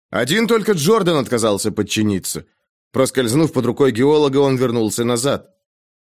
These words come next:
«С тобой всё в порядке?» спросил парень у Кай. Та молча подняла скованную наручником руку. Пейнтер склонился к Рафаэлю.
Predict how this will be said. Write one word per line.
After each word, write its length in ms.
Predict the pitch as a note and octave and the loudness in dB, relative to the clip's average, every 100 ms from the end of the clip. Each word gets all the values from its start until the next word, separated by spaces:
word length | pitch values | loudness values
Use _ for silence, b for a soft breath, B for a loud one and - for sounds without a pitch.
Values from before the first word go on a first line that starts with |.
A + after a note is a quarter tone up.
| _ | _
«С 80 | - | -4
тобой 260 | F#3 F3 F3 | 0 2 2
всё 180 | - G#3+ | 2 0
в 60 | |
порядке?» 480 | G3+ F3+ C3+ - F2+ _ | 2 0 -2 -6 -14 _
спросил 500 | - - A#2+ - A2+ | -10 -2 -2 0 -2
парень 340 | G#2+ G2+ F#2+ G2 | 0 0 0 -2
у 120 | G2+ | -4
Кай. 320 | A2+ F#2 D#2+ _ _ _ _ - | -2 -2 -4 _ _ _ _ -2
Та 200 | E3 G3 | 0 2
молча 380 | G3 G3+ F3+ F3+ | 2 2 2 0
подняла 440 | E3+ C#3+ D3+ E3+ | 0 2 2 2
скованную 500 | C#3+ D#3 C#3+ C#3 C3 | 2 2 2 2 2
наручником 640 | B2+ A2+ G2 G#2+ G2+ G#2 G#2 | 2 0 0 -2 -2 -2 0
руку. 380 | A2 - - _ _ _ _ - | -2 -4 -14 _ _ _ _ -4
Пейнтер 480 | G2+ A#2 A#2 B2 A2 | 0 2 0 0 -2
склонился 640 | - A2 G#2 G2 F2+ G2 | 0 0 2 0 0 -4
к 60 | - | -2
Рафаэлю. 640 | F#2 G2 G2+ F2+ E2 | -4 0 0 0 -2